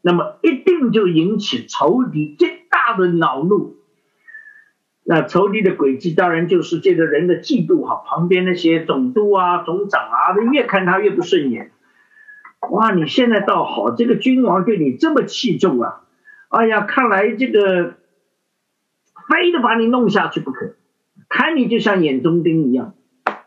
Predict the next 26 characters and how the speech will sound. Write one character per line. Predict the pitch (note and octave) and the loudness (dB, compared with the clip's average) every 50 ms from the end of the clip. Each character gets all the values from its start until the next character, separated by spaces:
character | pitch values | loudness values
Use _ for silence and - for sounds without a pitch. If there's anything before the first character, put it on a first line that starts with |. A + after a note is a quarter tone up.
| _ _ _ | _ _ _
所 | - F#3+ F3+ | 0 0 0
以 | D#3+ | 2
他 | E3 F3+ G3 | 0 0 0
们 | G3+ F#3 | 0 2
就 | F#3+ F#3 | 2 0
跑 | - - - C3 B2+ B2 | 0 -2 -6 -6 -6 -4
去 | - - F#3 E3 | -2 -2 0 0
呢 | D3+ - - | 0 -2 -2
找 | B2 A#2 B2+ | -2 -2 0
那 | D#3 D#3 | 0 0
个 | D#3+ | 0
大 | - - A#3+ - D3 | 0 0 -2 -2 -2
流 | C3 C3 C#3 D3+ D3+ | -2 -4 -4 -4 -4
士， | D3 - - - - - - _ _ _ _ _ _ _ _ _ _ _ _ _ | -6 -6 -6 -6 -8 -8 -10 _ _ _ _ _ _ _ _ _ _ _ _ _
大 | - E3 C#3+ | -2 -2 0
流 | C3 C3+ C#3+ C3+ | 0 0 -2 -4
士。 | - - - - - - _ _ _ _ _ _ _ _ _ _ _ _ _ - | -6 -6 -6 -6 -6 -8 _ _ _ _ _ _ _ _ _ _ _ _ _ -4
那 | - E3 | 0 0
么 | E3+ E3 D#3+ D3+ D3 D3 D3 C#3+ C#3+ C#3 - - - D#3+ - | 2 2 2 2 2 0 0 0 -2 -6 -8 -14 -20 -8 -4
这 | - - - | -2 0 2
个 | C3+ C3+ C3 B2+ B2+ A#2 | 2 2 2 2 0 0
就 | - - | 0 -2
跟 | - - C#3+ | 0 0 0
他 | D#3 - | 0 0
讲 | - - C#3 - - | 0 -2 -4 -4 -4
了， | G2 G2 - - | -8 -12 -16 -18